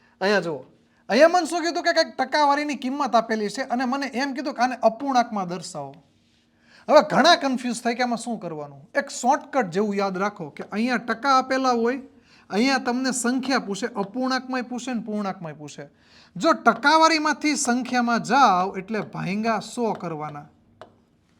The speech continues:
સંખ્યામાંથી તમે ટકાવારીમાં આવો એટલે શું કરવાનું? ગુણ્યા સો કરવાના.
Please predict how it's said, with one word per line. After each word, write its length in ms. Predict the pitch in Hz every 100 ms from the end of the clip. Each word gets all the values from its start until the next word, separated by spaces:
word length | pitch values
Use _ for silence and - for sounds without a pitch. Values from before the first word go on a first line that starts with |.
| _ _ _
સંખ્યામાંથી 920 | - 240 262 285 - 370 339 311 302
તમે 240 | 262 285 262
ટકાવારીમાં 800 | 247 233 294 254 247 240 240 226
આવો 260 | 233 277 196 180
એટલે 220 | 196 220
શું 220 | 202 262
કરવાનું? 440 | 220 190 185 185 151 147
ગુણ્યા 320 | 208 220 190
સો 240 | 208 180 151
કરવાના. 400 | 156 147 139 139